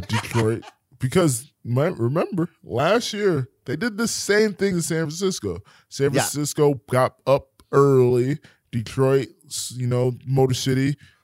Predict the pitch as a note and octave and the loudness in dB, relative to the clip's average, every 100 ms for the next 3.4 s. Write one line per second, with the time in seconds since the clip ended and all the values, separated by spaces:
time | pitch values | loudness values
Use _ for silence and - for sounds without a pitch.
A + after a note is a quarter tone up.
0 | - D#3 C#3 C3 C3 C3 B2+ B2 C#3+ C3 | -2 0 4 4 6 6 4 2 0 0
1 | B2+ B2 - B2+ B2+ D3+ - - - A#2+ | -2 -4 -4 -6 -6 -8 -14 -20 -12 -4
2 | A2+ B2 A#2 A#2+ B2+ C#3 _ - A#2+ A#2+ | 2 4 4 2 2 -2 _ -4 -2 0
3 | A2+ A2 G#2+ | 0 0 -2